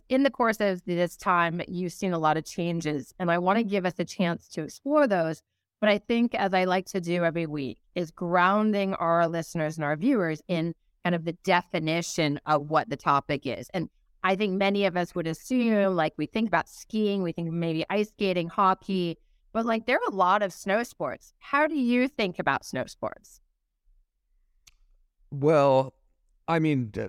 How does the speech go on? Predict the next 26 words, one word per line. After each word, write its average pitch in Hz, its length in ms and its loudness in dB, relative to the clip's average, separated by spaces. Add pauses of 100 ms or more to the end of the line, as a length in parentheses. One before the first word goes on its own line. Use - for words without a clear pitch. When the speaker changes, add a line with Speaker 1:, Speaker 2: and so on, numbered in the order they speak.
Speaker 2:
t-, 127 120 -14 (140)
t-, - 160 -8
from 139 160 2
a 123 60 2
technical 135 480 -2
perspective, 92 960 0
you 101 160 -2
know, 90 160 2
snow 113 320 2
sports 104 480 0
are 90 540 2 (100)
sporting 98 540 -2
activities 101 540 0
that 98 200 -4
take 101 240 0
place 85 240 -2
on 90 160 0
snow. 90 360 0
So 85 340 -2 (340)
for 98 120 0
me, 127 260 2
it's - 340 -4 (400)
snowboarding 95 720 0
or 98 160 0
skiing, 98 560 -2
but, 95 260 0